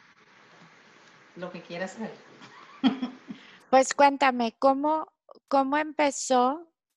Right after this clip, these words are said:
Speaker 2: o de, de dónde surge esta necesidad de, de ser o de crear tu propio proyecto? Este año, y pongo esto como antesala, ha sido muy transformacional para muchas personas y sé que están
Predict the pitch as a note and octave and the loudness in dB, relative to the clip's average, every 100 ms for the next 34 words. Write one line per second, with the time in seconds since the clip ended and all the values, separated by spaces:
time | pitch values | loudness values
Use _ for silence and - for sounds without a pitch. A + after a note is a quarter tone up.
0 | - A3+ A3 F#3+ A3+ A#3 A3+ F3 A#3 A3+ | -4 -2 -2 -2 0 2 0 2 2 2
1 | A#3 A#3 C4 - C4 B3+ B3 C4 A#3+ A#3 | 0 -2 -4 -2 -2 -2 -2 0 0 -2
2 | - A#3+ A#3+ A#3 A3 - G3+ G3 G3 G#3+ | -4 -4 -6 -6 -8 -8 -6 -2 -2 -4
3 | - _ _ _ _ _ G3 G3+ F#3+ F#3 | -10 _ _ _ _ _ -4 -2 0 -2
4 | F3+ F3 E3+ - _ _ _ _ _ G#3 | -2 -4 -6 -12 _ _ _ _ _ -4
5 | G3 - G#3+ G#3 G#3 G#3+ _ - G3+ G3+ | -4 -4 -2 0 -4 -12 _ -6 -6 -4
6 | G#3 G3+ G3 G3 A3+ - G#3 - G3+ - | -2 0 0 -2 -8 -4 -4 -4 -8 -4
7 | G3 F#3 F3 - - - _ _ - _ | -6 -4 -6 -6 -16 -16 _ _ -20 _
8 | _ _ - A#3 - C4+ C4+ B3+ B3+ C#4+ | _ _ -4 -4 0 2 2 0 -2 -4
9 | D4+ A3+ - G#3+ G#3+ A3+ A3+ - A#3 - | -6 -10 -4 -4 -2 -4 -4 -4 -8 -6
10 | A3 G#3+ G3 F#3+ F#3+ F#3 G3 G3+ G3+ A3+ | -6 -4 -4 -4 -8 -4 -2 -2 -2 -4
11 | A#3 _ G3 G3 G#3+ G#3+ G#3+ G#3+ A3 G#3+ | -6 _ -6 -4 -4 -4 -4 -2 -2 -4
12 | G#3 G3+ F#3+ F#3+ F#3+ - G3+ G3 G3+ - | -8 -8 -8 -6 -6 -4 -6 -8 -10 -6
13 | G3+ F3+ G3+ G3 G#3 B3 - _ _ _ | -8 -6 -6 -4 -6 -6 -10 _ _ _
14 | _ _ _ - F#3+ - G#3+ - A3 G#3+ | _ _ _ -14 -12 -2 -2 -2 -2 -2
15 | A3 G3 - G#3 G#3 A3 | -4 -8 -4 -2 0 -4